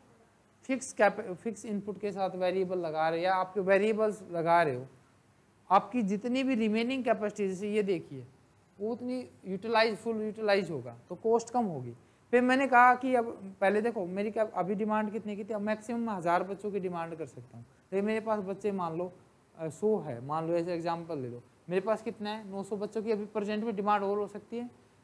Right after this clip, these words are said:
मेरे पास sitting capacity पन्द्रह सौ की है, तो पाँच सौ वो reserve capacity है। मेरी अभी demand कितनी है, हज़ार रुपये है maximum, हज़ार है,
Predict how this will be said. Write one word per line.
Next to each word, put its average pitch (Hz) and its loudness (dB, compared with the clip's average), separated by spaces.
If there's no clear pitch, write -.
मेरे 214 4
पास 349 2
sitting 247 -2
capacity 233 0
पन्द्रह 202 2
सौ 196 -6
की 185 -8
है, 110 -8
तो 156 -20
पाँच 208 4
सौ 240 -4
वो 233 2
reserve 208 4
capacity 240 -4
है। 247 -8
मेरी 196 -2
अभी 202 2
demand 240 0
कितनी 247 -10
है, 247 -8
हज़ार 170 2
रुपये 185 -6
है 139 -10
maximum, 127 -18
हज़ार 165 2
है, 113 -8